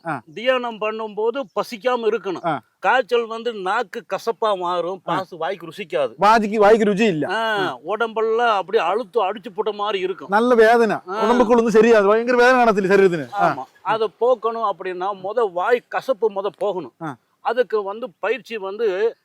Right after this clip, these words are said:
Speaker 2: இடது கையை டைட் பண்ணிட்டு வலது கையை நல்லா வீசி நடந்து
Speaker 1: ஆ.
Speaker 2: அப்படியே இடது பக்கம் சாஞ்சு படுத்து
Speaker 1: ஆ.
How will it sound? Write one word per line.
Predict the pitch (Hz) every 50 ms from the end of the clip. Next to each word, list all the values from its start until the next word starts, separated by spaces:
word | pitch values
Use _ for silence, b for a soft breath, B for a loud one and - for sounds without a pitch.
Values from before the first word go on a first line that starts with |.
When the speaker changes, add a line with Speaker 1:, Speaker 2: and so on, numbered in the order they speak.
| _
Speaker 2:
இடது | - 180 208 226 254 269 254 247 233
கையை | - 208 202 202 185 151
டைட் | - 190 214 226 180
பண்ணிட்டு | - 196 180 180 180 170 226 233 196
வலது | 170 175 196 233 233 226 220 202
கையை | 175 196 196 202
நல்லா | 185 170 165 170 185 196 196 196 202 180
வீசி | 160 151 175 214 233 240 - - 220 202
நடந்து | 170 151 151 151 156 180 202 202 196 180 156 151 175 214 233 240 240
Speaker 1:
ஆ. | - - _ _ _ _ _ _ _ _ _ _ - -
Speaker 2:
அப்படியே | 214 220 - 220 226 240 254 262 247
இடது | 214 196 202 233 247 226
பக்கம் | 170 214 196 196 196 -
சாஞ்சு | - 180 190 202 208 180
படுத்து | 180 147 131 156 180 185 202 180 156 - 202 220 240 247 247 233 151
Speaker 1:
ஆ. | 139